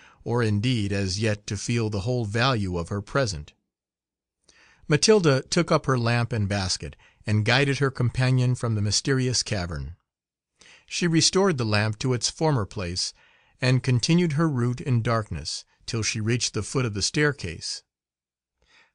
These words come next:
The first beams of the rising sun darting down, it facilitated the ascent.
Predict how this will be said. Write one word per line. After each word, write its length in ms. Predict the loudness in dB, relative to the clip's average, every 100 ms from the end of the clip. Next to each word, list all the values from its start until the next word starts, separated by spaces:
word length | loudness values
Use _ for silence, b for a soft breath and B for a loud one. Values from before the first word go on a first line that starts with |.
| -10
The 100 | -4
first 400 | 0 2 0 2
beams 500 | 4 6 4 2 -2
of 100 | -2
the 100 | 0
rising 480 | 2 2 2 2 2
sun 460 | 0 0 0 0
darting 360 | 0 0 0 0
down, 480 | 0 -2 -4 -6 -8 b b b b
it 260 | -2 -2 -4 -8
facilitated 920 | 0 2 4 2 0 0 0 -2 -2
the 120 | 0
ascent. 500 | 0 0 -2 -6